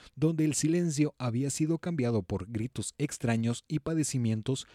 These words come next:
solo vistos en casos de posesiones demoníacas. Las acusaciones eran directas y el apellido Parris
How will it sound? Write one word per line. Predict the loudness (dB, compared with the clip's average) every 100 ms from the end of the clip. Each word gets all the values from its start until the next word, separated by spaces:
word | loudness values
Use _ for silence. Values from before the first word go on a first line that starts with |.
| -20 -20
solo | -2 2 4
vistos | 4 2 2 -2 -2 -4
en | -4 -2
casos | -2 -2 -4
de | -2
posesiones | -2 0 -2 -2 -4
demoníacas. | -2 2 4 2 0 -8 -12 _ _ -12
Las | -10 -8
acusaciones | -8 -6 0 2 2 -4 -6
eran | -2 0 2
directas | 4 2 0 -6 -6 -14 -20 -6
y | 0
el | 0
apellido | 0 -2 0 0 0
Parris | -2 0 0 -2